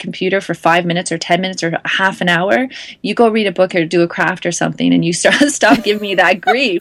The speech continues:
because you have a very blessed life. You know, you are a very lucky children."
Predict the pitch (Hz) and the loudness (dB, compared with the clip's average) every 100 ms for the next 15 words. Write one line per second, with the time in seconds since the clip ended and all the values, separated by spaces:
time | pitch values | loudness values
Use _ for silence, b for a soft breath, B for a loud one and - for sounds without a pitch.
0 | - 196 226 302 - B - - _ 226 | 0 0 0 -2 -2 B -4 -4 _ -4
1 | 285 262 277 240 233 226 202 208 254 196 | 0 2 2 -2 -4 -4 2 2 0 -2
2 | 208 208 107 - 180 180 180 214 208 185 | 0 2 -2 -10 -12 -10 -8 -4 -2 -2
3 | 208 208 190 185 185 - 196 180 135 127 | -2 -4 -4 -6 -8 -8 -6 -6 -10 -10